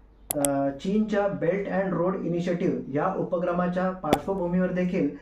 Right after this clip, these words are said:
या प्रकल्पाला एक खूप धोरणात्मक महत्त्व प्राप्त झालेले आहे. तसेच चीनच्याच, अ, चीन पाकिस्तान, अ, इकॉनॉमिक कॉरिडॉर जो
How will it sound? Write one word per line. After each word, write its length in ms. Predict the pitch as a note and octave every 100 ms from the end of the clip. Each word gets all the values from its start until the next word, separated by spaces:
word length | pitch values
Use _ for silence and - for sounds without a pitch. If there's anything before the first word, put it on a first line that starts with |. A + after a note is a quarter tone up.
| -
या 220 | C#3+ D3+ F#3+
प्रकल्पाला 760 | F#3+ E3+ F3+ F3+ E3+ E3 F#3 - -
एक 280 | F3 F3 -
खूप 240 | G#3+ A3 D3+
धोरणात्मक 560 | D3 D#3 F#3+ F#3 G3
महत्त्व 360 | D3+ C#3 - G3
प्राप्त 480 | G3+ - D#3 D3 E3+
झालेले 340 | D3 D3 D#3
आहे. 180 | C#3 A#2 - - - - - - - - -
तसेच 480 | E3 D3+ G3 G3+ -
चीनच्याच, 640 | - G3+ A3 A3+ D#3 - - - -
अ, 140 | D3
चीन 320 | D3 - G3
पाकिस्तान, 600 | G3 - - F#3 F3+ F#3 F#3+ F#3 -
अ, 120 | D#3+
इकॉनॉमिक 480 | F3 F3 F#3 F#3 F#3
कॉरिडॉर 440 | E3 E3 E3+ B2+
जो 260 | C3+ D#3